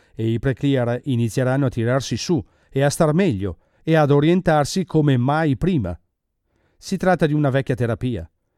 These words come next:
L'abbiamo abbandonata molto tempo fa, ma è molto interessante. E quella è la formula che ne deriva.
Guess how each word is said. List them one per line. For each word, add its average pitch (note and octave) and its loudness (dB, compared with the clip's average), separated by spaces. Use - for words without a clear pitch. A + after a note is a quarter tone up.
L'abbiamo D#3 2
abbandonata C3 2
molto A#2 0
tempo G#2 -4
fa, G2+ -4
ma G3+ 2
è D3+ 4
molto D#3+ 2
interessante. A#2 -4
E E3+ 2
quella F3 2
è E3 0
la D3 2
formula F#3+ 0
che F3 -2
ne E3 2
deriva. D3+ -2